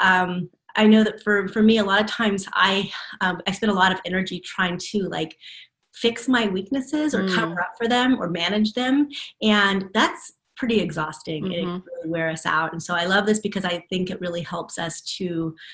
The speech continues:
Speaker 1: um, to know where to put, focus our energy.
Speaker 2: Oh, I agree. My time as a leader of leading teams, this was one of the most important tools, was helping everyone become self-aware. What are your top five strengths? And then where are there some weaknesses that you need to bring a collaborative team around you? So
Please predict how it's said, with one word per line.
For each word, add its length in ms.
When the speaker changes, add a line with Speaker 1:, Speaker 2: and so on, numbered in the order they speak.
Speaker 1:
um, 320
to 100
know 200
where 160
to 60
put, 280
focus 300
our 100
energy. 480
Speaker 2:
Oh, 140
I 100
agree. 420
My 300
time 340
as 300
a 40
leader 380
of 180
leading 260
teams, 420
this 180
was 140
one 100
of 100
the 60
most 260
important 360
tools, 380
was 120
helping 320
everyone 320
become 300
self-aware. 640
What 240
are 100
your 160
top 240
five 180
strengths? 460
And 180
then 240
where 400
are 100
there 160
some 180
weaknesses 520
that 120
you 80
need 160
to 60
bring 200
a 40
collaborative 500
team 400
around 360
you? 160
So 380